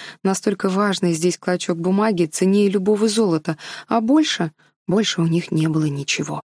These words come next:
«Мы же не одни тут из республики», сказал Саадар. «Найдем адрийцев, может, узнаем что, а может, тут тоже есть рука.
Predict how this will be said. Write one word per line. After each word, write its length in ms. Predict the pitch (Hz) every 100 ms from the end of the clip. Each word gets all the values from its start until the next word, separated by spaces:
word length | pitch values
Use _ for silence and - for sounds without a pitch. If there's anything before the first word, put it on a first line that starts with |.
| _ _ _
«Мы 120 | 254
же 120 | 254 254
не 140 | 254
одни 280 | 247 214 254
тут 200 | 247 220
из 100 | 208
республики», 600 | 208 - 190 151 156 165
сказал 360 | - 160 151
Саадар. 520 | 147 - 156 151 151 160
«Найдем 400 | - 320 302 330
адрийцев, 720 | 311 254 277 262 - 226 202 -
может, 340 | 185 262 269
узнаем 420 | 285 240 247 240
что, 360 | 214 - 208 202
а 140 | - 151
может, 360 | 190 330 302 -
тут 180 | 226 -
тоже 300 | - 285 320
есть 280 | 277 269 -
рука. 400 | 254 - 226 156